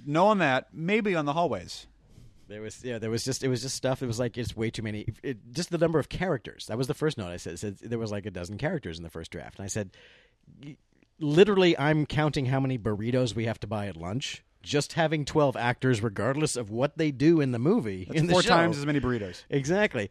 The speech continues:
Speaker 2: The burrito budget just got broken. They all have to have costumes. We're gonna be spending,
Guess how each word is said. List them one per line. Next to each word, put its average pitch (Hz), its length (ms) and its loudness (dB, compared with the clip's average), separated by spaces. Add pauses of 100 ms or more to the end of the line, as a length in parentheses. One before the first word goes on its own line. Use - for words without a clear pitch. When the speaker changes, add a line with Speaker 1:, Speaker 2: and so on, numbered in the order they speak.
Speaker 2:
The 143 120 0
burrito 156 440 6
budget 120 320 0
just 107 200 -6
got 104 220 -4
broken. 92 400 -6 (240)
They 131 100 2
all 156 220 4
have 185 180 6
to 190 60 2
have 202 160 4
costumes. 117 680 0 (640)
We're 127 120 0
gonna 139 200 6
be 135 280 6
spending, 139 640 0